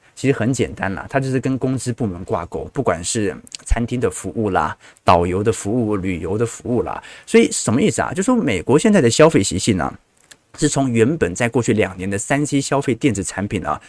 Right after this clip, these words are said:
转而转向了一些服务类别的物价推升。那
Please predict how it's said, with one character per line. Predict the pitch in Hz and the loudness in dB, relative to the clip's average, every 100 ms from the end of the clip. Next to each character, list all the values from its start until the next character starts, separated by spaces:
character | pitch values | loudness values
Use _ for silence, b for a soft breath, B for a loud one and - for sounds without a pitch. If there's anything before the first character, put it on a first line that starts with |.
| b | b
转 | - 160 117 92 95 | 2 6 8 6 0
而 | 120 170 - b b b | 4 4 2 b b b
转 | 98 78 | -4 -2
向 | - 117 | -2 0
了 | |
一 | 92 | 0
些 | 104 110 107 | 2 2 2
服 | - - 107 | 0 -2 0
务 | 180 165 | 2 6
类 | 151 98 | 4 4
别 | - 78 | 0 -2
的 | 101 - | -2 -2
物 | 131 | 0
价 | 107 | 0
推 | 95 92 | 0 -4
升。 | - 78 69 - B | -4 -6 -6 -14 B
那 | - 202 | -2 -2